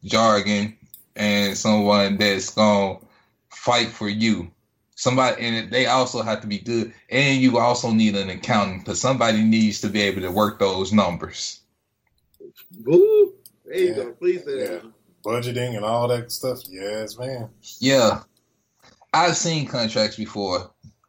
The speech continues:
Speaker 1: We had somebody on the show named, we had my homeboy on the show named Block. Somebody was trying to ser-, trying to sign Block. They was offering him sixty thousand, but then I looked at the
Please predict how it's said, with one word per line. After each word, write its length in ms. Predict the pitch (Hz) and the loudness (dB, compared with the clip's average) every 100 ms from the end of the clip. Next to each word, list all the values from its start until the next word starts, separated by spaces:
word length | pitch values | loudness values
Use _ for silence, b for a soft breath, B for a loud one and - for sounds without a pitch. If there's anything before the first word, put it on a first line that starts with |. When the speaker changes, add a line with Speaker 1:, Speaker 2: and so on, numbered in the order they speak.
| _ _ _ _ _ - - 104 | _ _ _ _ _ -20 -16 -6
Speaker 1:
We 120 | 120 | -2
had 220 | 131 117 | 0 0
somebody 360 | 139 117 113 117 | 0 -2 0 0
on 140 | 117 | -2
the 60 | 110 | -4
show 300 | - 113 113 | -4 -2 -2
named, 400 | 113 110 76 98 | 0 0 -2 -4
we 140 | 117 | -2
had 260 | 123 120 107 | 2 2 4
my 100 | 107 | 2
homeboy 400 | 120 110 110 113 | 2 0 0 0
on 80 | 110 | 0
the 60 | |
show 260 | 110 110 107 | 2 2 4
named 340 | 110 101 101 | 4 2 0
Block. 540 | 113 127 - 110 92 - | 0 2 2 0 -2 -4
Somebody 360 | 117 110 104 | -6 -2 0
was 120 | 101 - | -2 -2
trying 260 | 107 101 | -2 -2
to 60 | - | -4
ser-, 260 | 110 104 b b b b | -6 -6 b b b b
trying 340 | - 123 117 113 | -2 2 2 4
to 340 | 104 107 101 | 2 2 0
sign 480 | - - 110 104 98 | -4 0 2 2 2
Block. 420 | 104 127 92 - _ _ _ _ _ _ _ _ | 0 0 0 -8 _ _ _ _ _ _ _ _
They 140 | 120 139 | -2 -2
was 200 | 139 - | -4 -6
offering 680 | 117 139 135 120 110 110 | -4 -4 -4 -6 -4 -4
him 220 | 113 107 104 | -2 -2 -2
sixty 520 | - 127 - - 110 | -4 -4 -6 -10 -8
thousand, 640 | - 120 113 104 92 95 87 _ _ _ _ _ | 0 2 2 0 -6 -12 -14 _ _ _ _ _
but 180 | 110 98 | -2 2
then 680 | 123 135 127 120 110 107 107 - | 4 4 2 2 0 -4 -10 -4
I 120 | 117 | 0
looked 280 | 123 127 123 | 0 0 -2
at 160 | 120 | -4
the 300 | 110 104 101 | 0 0 0